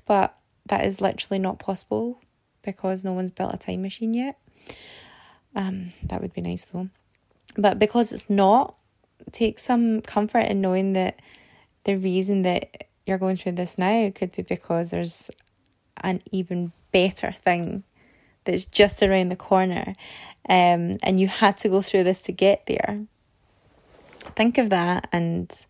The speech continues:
smile, 'cause it makes me smile when I think of it. And just know that you might be feeling right now like you've lost your identity and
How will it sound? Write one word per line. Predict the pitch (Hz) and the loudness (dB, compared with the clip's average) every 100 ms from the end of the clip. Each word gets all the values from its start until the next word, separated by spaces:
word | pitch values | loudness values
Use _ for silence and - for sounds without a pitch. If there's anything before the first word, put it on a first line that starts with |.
| _ - | _ -18
smile, | - 175 165 185 185 | -6 -2 0 0 -2
'cause | - 180 185 - - - - _ - | -4 -4 -6 -10 -16 -20 -20 _ -2
it | 208 | 2
makes | 233 - | 2 2
me | 196 | 0
smile | 185 175 170 | 0 0 0
when | 160 | 0
I | 160 | -2
think | 165 165 170 | -2 -4 -4
of | 165 | -6
it. | - - _ _ _ _ - - - _ _ _ _ _ | -6 -8 _ _ _ _ -20 -20 -20 _ _ _ _ _
And | 196 185 180 - - | 2 4 0 -4 -8
just | - 240 247 | -2 0 2
know | 226 202 196 | 4 6 6
that | 190 175 - - _ _ _ - | 6 6 4 -4 _ _ _ -10
you | 185 190 190 190 185 190 - _ _ - - | -2 2 4 4 2 0 -4 _ _ -10 0
might | 202 190 202 | 4 4 2
be | 220 | 0
feeling | - 175 170 | 4 6 4
right | 165 165 165 | 2 0 0
now | 160 160 160 | 2 2 0
like | 156 156 - - - | 0 -2 -8 -14 -6
you've | 170 160 | -4 0
lost | 160 160 160 | 2 2 2
your | 160 | 0
identity | 156 156 156 160 - 151 151 151 | 0 -2 -4 -6 -8 -4 -2 -2
and | 147 151 | -4 -6